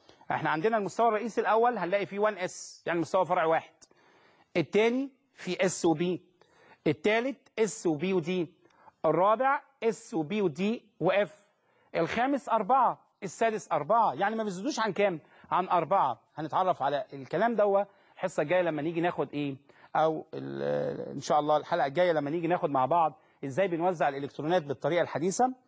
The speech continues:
اللي هي مبدأ اسمه مبدأ بناء تصاعدي، قاعدة font. هناخد برضو توزيع الإلكترونات حسب أقرب غاز خامل، نشوف حالات استقرار الذرة، عاوزين نشوف أسئلة من الطلبة. آه، آه،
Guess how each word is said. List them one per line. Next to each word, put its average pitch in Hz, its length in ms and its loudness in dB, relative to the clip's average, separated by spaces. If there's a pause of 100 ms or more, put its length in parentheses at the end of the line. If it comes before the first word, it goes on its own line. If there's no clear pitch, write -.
(280)
اللي 160 120 2
هي 175 160 4
مبدأ 165 400 0
اسمه 165 320 -2
مبدأ 156 260 -2
بناء 156 300 -2
تصاعدي، 160 640 0 (400)
قاعدة 170 280 0 (100)
font. 170 240 -2 (500)
هناخد 185 360 0
برضو 165 400 0 (280)
توزيع 160 480 0 (180)
الإلكترونات 160 640 0
حسب 156 440 -2 (360)
أقرب 180 320 2
غاز 160 240 -4
خامل، 170 380 -2 (180)
نشوف 170 240 -2
حالات 190 320 2
استقرار 180 540 0
الذرة، 170 520 0 (340)
عاوزين 165 400 -2 (380)
نشوف 156 420 0
أسئلة 170 320 0
من 156 80 -2
الطلبة. 170 400 0
آه، 175 60 -4 (440)
آه، 143 760 2